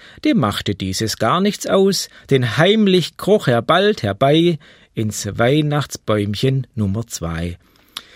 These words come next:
Zu Hosianna in der Höhe gab's Früchtebrot und Apfeltee, und für das Fritzchen,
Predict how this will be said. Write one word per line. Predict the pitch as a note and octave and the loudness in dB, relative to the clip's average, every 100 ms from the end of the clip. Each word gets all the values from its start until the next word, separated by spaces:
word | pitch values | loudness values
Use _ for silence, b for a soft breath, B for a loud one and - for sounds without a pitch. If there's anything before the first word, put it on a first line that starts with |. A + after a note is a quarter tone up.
| B - | B 0
Zu | F#3 | 2
Hosianna | D3+ F#3+ - D#3+ G#3+ G#3 F#3 | 4 2 2 2 4 4 2
in | D#3+ E3 | 2 2
der | D#3+ C#3 - | 2 2 2
Höhe | D3+ D3 C#3+ | 4 4 2
gab's | C#3 C3 - | 0 -2 -4
Früchtebrot | - A#2 D3+ F#3 - D3 C3+ D3 C3+ | -8 -2 0 0 -2 -2 2 2 2
und | A2+ - | -4 -4
Apfeltee, | G2+ - D#3+ D#3 F3+ F3 E3+ - B B | -8 -4 -2 0 2 2 2 -2 B B
und | B F3 | B 2
für | - | 4
das | C#3 A#2+ - | 2 0 -2
Fritzchen, | D3+ A#3 - - A2 G#2+ | -2 -2 -2 -4 -4 -4